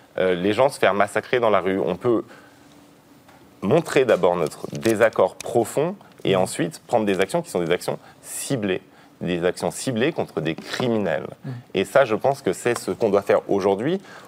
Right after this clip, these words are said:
Speaker 1: ou alors on va assister à un bain de sang. Il
Speaker 3: Mmh.
Speaker 1: faut quand même envoyer aussi le message dans le système iranien que nous avons finalement aucune envie de les laisser massacrer les manifestants, euh,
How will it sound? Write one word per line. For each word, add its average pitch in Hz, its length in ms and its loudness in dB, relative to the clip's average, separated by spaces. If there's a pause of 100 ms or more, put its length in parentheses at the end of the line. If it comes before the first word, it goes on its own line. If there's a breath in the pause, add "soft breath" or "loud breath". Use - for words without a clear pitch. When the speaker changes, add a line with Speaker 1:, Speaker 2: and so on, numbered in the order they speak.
(120 loud breath)
Speaker 1:
ou 123 100 4
alors 127 460 6
on 98 100 0
va 95 200 6
assister 101 420 -2
à 143 100 4
un 80 160 2
bain 85 360 2
de 156 60 -4
sang. 185 320 -4 (100)
Il 160 80 -4
Speaker 3:
Mmh. 139 40 -4
Speaker 1:
faut 120 140 -2
quand 123 100 2
même 139 160 4
envoyer 98 340 4
aussi 107 280 -2
le 87 120 -2
message 98 600 2 (340 loud breath)
dans 135 220 4
le 151 60 0
système 120 460 -2
iranien 101 500 0 (360 loud breath)
que 107 120 0
nous 107 380 0
avons 127 440 2 (120)
finalement 110 580 2 (420 loud breath)
aucune 180 600 4
envie 117 440 2 (460)
de 95 120 0
les 101 160 2
laisser 123 380 2
massacrer 131 680 2 (300)
les 90 160 2
manifestants, 110 760 2
euh, 85 120 2